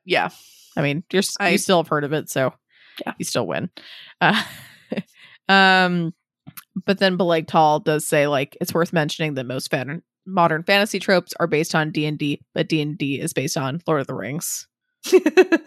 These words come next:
Speaker 2: So.
Speaker 1: That's true.
Speaker 2: That's
Speaker 1: Um, Screw, Screw, Screwzer, Screwzer. Don't know why that was so hard. Okay, Screwzer also comments on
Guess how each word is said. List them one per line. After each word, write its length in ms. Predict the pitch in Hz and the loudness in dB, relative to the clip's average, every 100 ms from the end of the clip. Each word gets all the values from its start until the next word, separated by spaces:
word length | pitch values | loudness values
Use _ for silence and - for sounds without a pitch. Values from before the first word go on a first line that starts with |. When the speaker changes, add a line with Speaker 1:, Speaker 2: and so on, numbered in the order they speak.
| 302 | -4
Speaker 2:
So. 380 | - 151 107 170 - _ _ _ | -4 0 0 -2 -8 _ _ _
Speaker 1:
That's 200 | 165 165 | -6 -4
true. 240 | - 143 - _ _ _ - | -6 -6 -8 _ _ _ -12
Speaker 2:
That's 160 | 180 - | -8 -2
Speaker 1:
Um, 320 | 190 175 165 - | 0 0 -6 -14
Screw, 960 | - - - 214 226 247 240 220 190 - _ - | -16 -14 -2 2 2 2 2 0 -2 -6 _ -14
Screw, 500 | - - 214 233 - - - - - | -14 -4 0 2 0 -4 -16 -20 -14
Screwzer, 760 | - - 233 233 208 165 - - _ - | -10 -4 2 2 2 0 -2 -8 _ -16
Screwzer. 640 | - 190 185 170 151 196 _ _ _ - | 0 4 4 2 -6 -8 _ _ _ 0
Don't 120 | 185 | 4
know 60 | |
why 80 | 180 | 4
that 80 | 180 | 4
was 80 | 180 | 4
so 120 | 185 | 2
hard. 200 | 185 147 - | 2 2 0
Okay, 180 | 208 160 | 0 0
Screwzer 560 | - 254 254 240 208 - - - - | 0 2 4 4 4 2 -10 -20 2
also 460 | 208 190 202 185 175 | 4 6 6 6 6
comments 340 | 185 185 190 | 0 0 2
on 360 | 180 170 170 | 2 2 -2